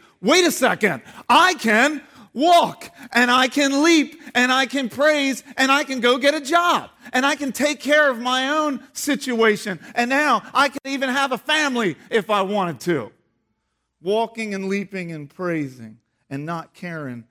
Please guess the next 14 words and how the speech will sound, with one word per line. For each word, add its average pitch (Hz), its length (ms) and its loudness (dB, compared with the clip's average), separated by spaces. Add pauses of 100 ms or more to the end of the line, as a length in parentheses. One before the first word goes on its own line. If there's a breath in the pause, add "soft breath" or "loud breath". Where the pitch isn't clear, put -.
(120)
what 151 220 -6
anybody 139 440 -8
thought 113 500 -10 (320)
about 123 560 -10 (640)
his 123 220 -8
response. 107 840 -20 (3500)
But 175 160 -4
the 175 100 -6
people, 143 880 -8 (460)
it 151 140 -12
creates 190 500 -8
a 160 60 -10
huge 180 440 -10
commotion 147 760 -14